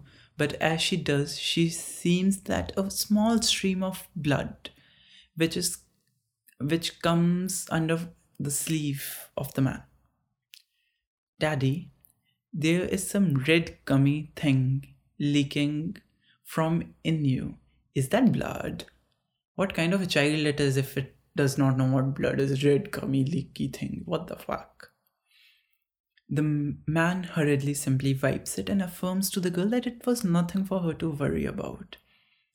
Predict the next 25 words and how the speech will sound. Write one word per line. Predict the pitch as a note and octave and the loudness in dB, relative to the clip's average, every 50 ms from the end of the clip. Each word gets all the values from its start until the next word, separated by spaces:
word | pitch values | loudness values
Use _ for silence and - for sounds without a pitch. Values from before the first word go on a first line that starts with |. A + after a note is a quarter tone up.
| - | -4
And | - D3+ D#3 | -2 0 0
the | D3+ D3 - - | 0 -4 -2 -2
only | E3+ F#3 F#3+ G3 G3+ | 0 2 4 4 2
thing | G3+ - F3+ E3+ E3+ | 2 2 2 2 2
she | E3 E3+ - E3 | 2 0 -2 0
needs | D3+ C#3+ C#3 - - | 0 0 0 -2 -4
to | - C#3+ | -4 -4
worry | C3+ C#3 C#3+ C#3 C#3+ | -2 0 2 2 2
about | C#3 C3+ D#3 D#3+ E3+ - - - _ _ _ _ _ _ _ _ _ | 2 0 0 -4 -4 -6 -10 -16 _ _ _ _ _ _ _ _ _
is | E3 D#3+ D#3+ - | -2 -2 -2 -2
dinner. | - F#3+ F3+ C#3+ C#3+ - E3+ - - _ _ _ - - - | -4 -2 -2 -2 -2 -4 -6 -10 -16 _ _ _ -12 -6 -4
Of | E3 - - | -4 -4 -2
course, | - F3 E3+ D3 C#3 | -2 0 0 0 0
I'm | - D3 D3+ D3+ D#3 D3 | 0 0 2 2 0 0
pretty | - D#3+ D#3+ D#3+ | 0 0 0 0
sure | D3+ - - D#3 D3+ C#3+ | 0 0 0 0 0 2
Masa-, | D3+ D3+ C#3 C#3+ - D3 - - - _ _ _ _ | 2 0 0 2 0 0 -2 -2 -10 _ _ _ _
Mex-, | D#3+ D#3 D#3 - - - - | 0 0 0 -2 -6 -8 -2
Masakian, | D3+ C#3 C3+ - D3 C3+ C3+ - - - - - - - - | 0 0 0 0 -2 -2 -2 -4 -4 -2 -2 -2 -2 -4 -6
yeah, | - - - - - - - | -4 -4 -4 -4 -6 -6 -2
Masakian | - D3 D3 C#3+ - D#3+ E3 - F3 E3 | 0 0 0 2 0 -2 0 0 0 0
is | D#3 C#3 | 0 0
a | D3 C#3 | -2 0
word | D3 D3 - - | 0 -2 -2 -2
now. | - - - - - | -6 -8 -8 -10 -12